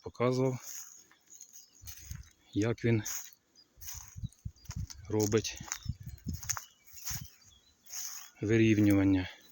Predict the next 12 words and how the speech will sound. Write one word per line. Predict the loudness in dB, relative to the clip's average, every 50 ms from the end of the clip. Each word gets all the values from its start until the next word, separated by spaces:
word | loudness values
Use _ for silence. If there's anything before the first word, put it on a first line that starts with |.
| -14 -14 -14 -14 -16 -20 -20 _ _ _ _ -20 -14 -6
Тобто | -4 -4 -2 -2 -4 -4 -4
брав | 0 2 4 4 4 4 2
розплод | 0 -2 -4 -4 -2 0 0 0
із | -2 -2 -6 -6 -6 -6 -6
сильних | -2 2 4 6 8 8 8 8 6
сімей | 6 4 6 8 8 8 6 4 2 -2 -6 _ _ _ _ _ -20 -20 -18 -14 -12 -10 -10 -12 -14 -18 -20 _ _ -20 -14 -4 0
і | 2 2 2 2 0 -4 -6 -6 -8 -10 -14 -20 _ _ _ _ _ -8
підставляв | -6 -4 -2 -2 -2 -2 -2 0 0 2 2 2 2 4
його | 2 2 2 2 0
слабшим. | 0 0 0 0 0 -2 0 -2 -2 -2 -2 -6 -8 -14 -20 _ _ -18 -16 -14 -14 -14 -16 -18 -20 -20 _ _ _ _ _ _ -20 _ _ _ -18 -16 -16 -16 -18 -12 -4 -2
На | -2 -2
пасіці | 2 2 2 2 4 2 0 0 0 0 -2